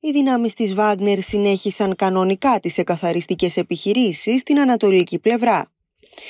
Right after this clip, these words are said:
Η ρωσική αεροπορία ισοπαίδωσε το βράδυ τα τελευταία ψηλακτήρια που χρησιμοποιούν οι Ουκρανοί ως οχυρά.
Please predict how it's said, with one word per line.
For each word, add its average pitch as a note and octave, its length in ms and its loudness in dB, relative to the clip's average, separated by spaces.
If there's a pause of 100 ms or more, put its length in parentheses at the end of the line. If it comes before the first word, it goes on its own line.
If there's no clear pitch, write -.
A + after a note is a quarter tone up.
(200)
Η D4 100 2
ρωσική C4 400 2
αεροπορία A3 680 4
ισοπαίδωσε G#3+ 720 2
το F#3 140 0
βράδυ F#3 320 2
τα F#3 160 0
τελευταία F3 600 2
ψηλακτήρια F3+ 880 0
που F3+ 100 -8
χρησιμοποιούν F3 800 -2
οι E3+ 60 -2
Ουκρανοί F3 460 -4
ως E3 160 -8
οχυρά. G#3 520 -2